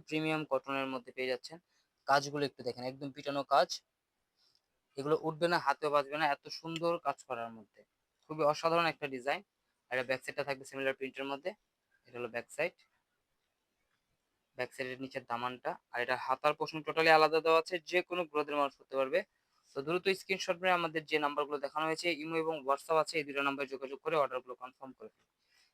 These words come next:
সালোয়ারটা পেয়ে যাচ্ছেন আড়াই গজের একটা পিস, খুবই চমৎকার, একদম পিওর কটনের মধ্যে। আর ওড়নাটা দেখেন, এগুলো সবচেয়ে সুন্দর কিন্তু ওড়নাটা, ওড়নাটার মধ্যেও কিন্তু জামাতে যে কাজটা থাকবে সেম কাজটা কিন্তু আপনারা ওড়নাতে পেয়ে যাবেন। দেখেন ওড়নার পাশটা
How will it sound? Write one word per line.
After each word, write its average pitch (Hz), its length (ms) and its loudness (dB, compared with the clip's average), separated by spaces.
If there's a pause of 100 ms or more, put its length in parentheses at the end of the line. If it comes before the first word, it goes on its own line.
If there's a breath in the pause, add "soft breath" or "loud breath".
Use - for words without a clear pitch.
(120)
সালোয়ারটা 143 320 4
পেয়ে 156 120 4
যাচ্ছেন 156 280 0
আড়াই 160 200 8
গজের 175 220 4
একটা 160 200 -6
পিস, 196 140 0 (140)
খুবই 156 200 -8 (280)
চমৎকার, 165 480 2
একদম 160 160 -6 (100)
পিওর 170 160 2 (100)
কটনের 156 400 0
মধ্যে। 156 260 -2
আর 139 60 -2 (100)
ওড়নাটা 143 340 -8
দেখেন, - 180 -20 (880)
এগুলো 160 180 0 (100)
সবচেয়ে 170 320 -2
সুন্দর 185 200 0 (100)
কিন্তু 185 220 -8
ওড়নাটা, 135 300 -2 (120)
ওড়নাটার 151 360 -4
মধ্যেও 170 240 -2
কিন্তু 170 220 -10
জামাতে 151 360 4
যে 165 140 -8
কাজটা 160 260 -4
থাকবে 160 180 -4 (100)
সেম 170 140 0 (100)
কাজটা 160 260 -4
কিন্তু 151 180 -10
আপনারা 180 240 0
ওড়নাতে 143 340 -4
পেয়ে 120 140 -12
যাবেন। 120 240 -20
দেখেন - 180 -20 (580)
ওড়নার 139 300 -4
পাশটা 131 240 -6